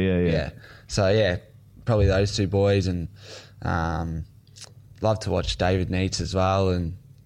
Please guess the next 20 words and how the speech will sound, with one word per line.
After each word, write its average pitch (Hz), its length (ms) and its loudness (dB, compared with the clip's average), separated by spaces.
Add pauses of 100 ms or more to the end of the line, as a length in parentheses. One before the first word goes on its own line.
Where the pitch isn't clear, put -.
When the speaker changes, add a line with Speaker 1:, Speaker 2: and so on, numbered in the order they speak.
(140)
Speaker 2:
um, 60 360 -8 (680)
even 90 360 0 (640)
probably, 85 240 -2
you 76 60 -6 (500)
know, - 40 -2
as 87 200 -2
I 90 60 -2
got 85 120 -2
a 85 40 -4
bit 87 120 -4
older, 92 340 0
watched 78 300 -8
a - 20 -8
bit 90 120 -2
of 90 60 -2
Nathan 87 340 -4
Jones. 87 400 -2 (640)
Speaker 1:
'Cause 110 160 2
you 101 80 4
were, 95 180 4